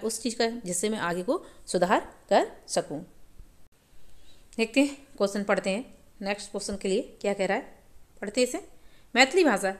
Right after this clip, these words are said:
किस भाषा के अंतर्गत आती है कि मैथिली जो भाषा जो है किस भाषा की भाषा है या उससे उसका विकास हुआ है। ऑप्शन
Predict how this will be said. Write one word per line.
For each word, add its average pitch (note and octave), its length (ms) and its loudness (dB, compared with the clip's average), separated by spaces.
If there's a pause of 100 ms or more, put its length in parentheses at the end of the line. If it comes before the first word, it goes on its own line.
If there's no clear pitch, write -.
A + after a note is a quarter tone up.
किस D4+ 160 -2
भाषा A#3 240 2
के G3+ 120 -4
अंतर्गत G3+ 400 0
आती F3 200 0
है F#3 120 -2
कि F#3+ 240 0
मैथिली F3+ 320 -2
जो G#3+ 100 2
भाषा E3 260 -2
जो E3+ 120 -2
है G3 120 0 (200)
किस D4+ 180 -2
भाषा F#3 300 0
की C#4+ 140 -2 (360)
भाषा F3+ 320 2 (260)
है F#3 160 2
या F3 120 2
उससे F#3+ 220 -2
उसका F#3+ 320 0 (420)
विकास - 500 2
हुआ F#3 160 2
है। C#4 120 0 (420)
ऑप्शन C4+ 280 -2